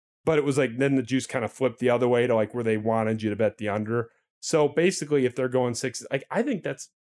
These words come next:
maybe my favorite bet, like, in the Big Ten. I was looking today. I mean, not in the whole country. There's some sexy picks that I like out there across the board, but it's honestly, bias aside, it's one of my five or six favorite picks in the whole country. I would be really surprised.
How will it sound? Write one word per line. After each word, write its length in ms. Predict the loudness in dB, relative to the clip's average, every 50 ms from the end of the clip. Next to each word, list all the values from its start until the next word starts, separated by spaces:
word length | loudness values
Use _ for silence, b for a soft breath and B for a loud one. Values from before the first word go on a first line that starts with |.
| _ _ _ _ _ -14
maybe 300 | -8 -4 -2 0 0 2
my 200 | 2 2 2 0
favorite 440 | 0 0 0 0 2 0 -2 -2 0
bet, 240 | 0 2 2 2 0
like, 140 | -2 -2
in 80 | 0 -2
the 80 | 0 0
Big 220 | 0 -2 -2 -4
Ten. 260 | -4 -4 -2 0 0
I 60 | 0
was 120 | 0 0 -2
looking 280 | -4 -4 -4 -4 -4
today. 420 | -4 -4 -2 0 0 0 0 -2 -4 b b b b b b b -2
I 140 | 0 2 2
mean, 360 | 4 2 2 0 -2 -6 -8 -6
not 280 | -2 -2 -2 -2 -2 -2
in 60 | -2
the 80 | -2
whole 200 | 0 0 0 0
country. 420 | 0 0 -2 -4 -4 -4 -2 -2 -2
There's 360 | -2 -2 -4 -6 -8 -8 -8
some 260 | -10 -8 -8 -10 -12 -14
sexy 400 | -10 -8 -6 -6 -6 -6 -10 -8
picks 260 | -6 -6 -6 -4 -4
that 80 | -2 -2
I 40 | 0
like 240 | 0 0 -2 -2 -4
out 240 | -4 -4 -4 -6 -8
there 260 | -8 -8 -6 -6 -8
across 360 | -8 -6 -6 -4 -4 -4 -6
the 100 | -8 -6
board, 240 | -2 0 0 0 0
but 140 | -2 -4 -4 _ _ _ _ _
it's 160 | -10 -8 -8 -8 -10 -6 -2
honestly, 480 | 0 0 0 0 -2 0 0 2 2
bias 400 | 2 0 0 2 2 2 0 -2
aside, 240 | -2 -2 0 0 0
it's 120 | 0 0
one 100 | -2 -2
of 40 | 0 0
my 120 | -2 -2
five 220 | -2 -2 -2 -2
or 60 | -2 -4
six 180 | -6 -8 -8
favorite 240 | -6 -6 -6 -6 -6
picks 160 | -8 -8 -6
in 80 | -4 -4
the 40 | -4
whole 100 | -4 -4
country. 360 | -4 -6 -6 -6 -8 -16 -18 _ B B B B
I 140 | B 2 2
would 140 | 4 4 4
be 100 | 4 4
really 320 | 4 4 4 6 4 4
surprised. 720 | 2 0 -2 -2 0 2 4 4 4 4 2 0 -4 _